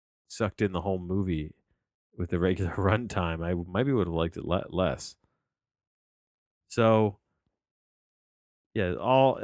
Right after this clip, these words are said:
all to, all to say that, um,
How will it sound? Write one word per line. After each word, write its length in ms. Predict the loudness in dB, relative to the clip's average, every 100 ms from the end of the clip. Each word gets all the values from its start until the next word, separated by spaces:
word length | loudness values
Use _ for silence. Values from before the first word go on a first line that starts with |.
| -2
all 320 | 4 6 6
to, 220 | 2 -4
all 260 | 0 2 2
to 120 | 0
say 460 | 0 0 2 0 -4 _
that, 300 | 0 0 0
um, 440 | 0 0 -2 -6